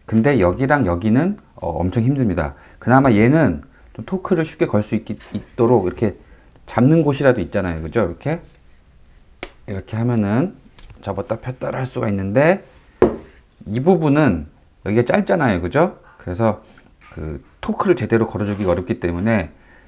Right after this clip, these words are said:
이렇게 해가지고서는 잘 안 돼. 와, 피는 것도 삐-, 어휴, 힘을 많이 주면 하여튼 요, 뭐, 접었다 폈다 할 수 있는데,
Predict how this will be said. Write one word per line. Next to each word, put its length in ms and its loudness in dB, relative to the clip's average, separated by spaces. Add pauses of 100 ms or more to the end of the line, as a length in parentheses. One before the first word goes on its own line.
(240)
이렇게 460 -4
해가지고서는 680 4
잘 200 2
안 180 -2
돼. 380 2 (400)
와, 320 0 (840)
피는 380 2
것도 640 2 (1080)
삐-, 240 0 (1120)
어휴, 320 0 (960)
힘을 180 0
많이 240 0
주면 680 2 (420)
하여튼 160 -8
요, 180 -4
뭐, 120 -2
접었다 260 -2
폈다 240 -2
할 60 2
수 140 -4
있는데, 560 4